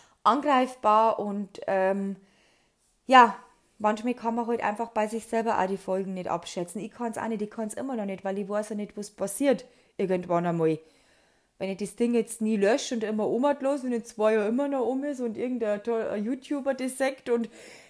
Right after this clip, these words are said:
entweder sagt, er find's total geil oder <laughs> halt mich total fertig macht und dadurch aber ein Haufen Leute da drauf kommen, ja, keine Ahnung, was ich da mache, wenn ich in der Früh auf einmal aufwache und, äh, da, keine Ahnung,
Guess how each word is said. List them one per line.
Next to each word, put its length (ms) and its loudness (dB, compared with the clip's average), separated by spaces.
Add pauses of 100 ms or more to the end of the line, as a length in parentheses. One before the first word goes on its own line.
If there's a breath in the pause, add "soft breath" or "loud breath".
(160 loud breath)
entweder 720 6
sagt, 300 4
er 100 8
find's 240 4
total 420 8
geil 360 10
oder 320 8
<laughs> 20 -2
halt 200 6
mich 160 6
total 420 6
fertig 420 4
macht 320 4
und 160 -4
dadurch 320 4
aber 160 4
ein 120 6
Haufen 260 4
Leute 300 4
da 180 4
drauf 160 2
kommen, 320 0
ja, 160 6
keine 340 4
Ahnung, 240 2
was 140 -2
ich 80 -2
da 120 4
mache, 200 -4
wenn 120 -4
ich 60 -2
in 80 -8
der 140 -8
Früh 240 2 (540 loud breath)
auf 180 2
einmal 380 8
aufwache 440 4
und, 320 -2
äh, 380 6
da, 140 2
keine 360 4
Ahnung, 480 2